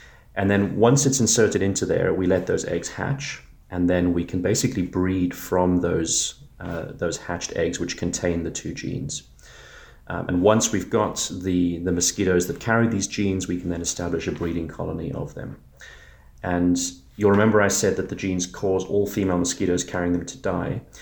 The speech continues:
We can actually turn off that killing mechanism in the lab by feeding them an antidote. That allows us to breed male and female mosquitoes in the lab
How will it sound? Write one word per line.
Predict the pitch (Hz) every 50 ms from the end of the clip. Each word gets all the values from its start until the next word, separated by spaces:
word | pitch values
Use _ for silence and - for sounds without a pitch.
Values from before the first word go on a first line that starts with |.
| - - - - -
We | - 110
can | - - 113
actually | 120 120 - - 117 -
turn | - - 120 113 110 107
off | 98 95 - -
that | - 90 87 -
killing | - 95 90 90
mechanism | 90 87 87 - - 92 92 87 87 87 87
in | 90 87 90
the | 85 85
lab | 87 87 85 85 82 82 -
by | - 82 82
feeding | - - 95 92 - 87
them | 87 82
an | 80 -
antidote. | - 85 - - - - - - - - - - - -
That | 87 95 95 92
allows | 98 90 90 87 87 87 87
us | 90 - -
to | - -
breed | - - - 90 90 85 87 87 - - - - - - - -
male | - 85 87 87 87 85
and | 85 -
female | - 87 87 85 87
mosquitoes | 90 - - - - 87 87 85 -
in | - - - 85
the | 85 85
lab | 85 85 85 85 85 85 -